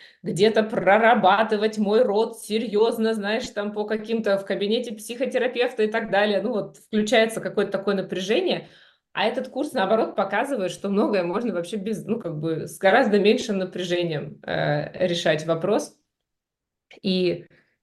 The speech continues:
я думаю, что это вот для таких людей, которым хочется раскрыться, расслабиться, получить свободу и вот в таком с-, увидеть себя с новой стороны, увидеть, что я могу начерпать ресурс. А кому нужен ресурс, ребят? Вот нейросказка — это просто сюда. Кому кажется, что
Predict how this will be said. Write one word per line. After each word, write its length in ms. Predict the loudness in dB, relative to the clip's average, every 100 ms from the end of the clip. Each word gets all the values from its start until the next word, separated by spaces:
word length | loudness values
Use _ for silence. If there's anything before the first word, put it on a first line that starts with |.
| 0
я 160 | 2
думаю, 260 | 4 4 4
что 180 | 4 0
это 200 | 2 0
вот 260 | 0 -6 -12 _ _
для 220 | -2 2 2
таких 360 | 2 -2 0
людей, 500 | 2 2 2 -2 -10 _
которым 460 | -8 -2 -2 -2 -2
хочется 840 | -2 -2 -4 -2 0 0 -2 -8 _ _
раскрыться, 800 | -2 -2 -2 0 0 2 2 2 0 0
расслабиться, 800 | -2 0 2 2 -2 -4 -6
получить 500 | -6 -6 -6 -6 -8 -4
свободу 560 | -2 0 0 2 0
и 240 | -2 -6 -6
вот 160 | -8 -8
в 60 |
таком 300 | -8 -4 -6
с-, 80 | -4
увидеть 480 | 0 2 4 2 0
себя 280 | 0 2 2
с 100 | 2
новой 220 | 0 0
стороны, 400 | -2 0 2 0
увидеть, 280 | -2 -2 -6
что 200 | -6 0
я 140 | 2 4
могу 500 | 2 2 2 0 -6 _ _ _ _ _ _ 4
начерпать 680 | 6 6 4 4 4 4
ресурс. 500 | 2 2 0 -4 -2 0
А 100 | 4
кому 300 | 4 6 6
нужен 300 | 6 4 2
ресурс, 420 | 2 0 0 -2
ребят? 360 | 0 2 2
Вот 280 | 2 0 2
нейросказка — 760 | 2 4 4 2 2 2 2 -2
это 220 | -2 -2 -4
просто 360 | -4 -4 -6
сюда. 340 | -8 -4 -4 -4
Кому 300 | -6 -8 -6
кажется, 380 | -6 -6 -8 -12
что 300 | -4 0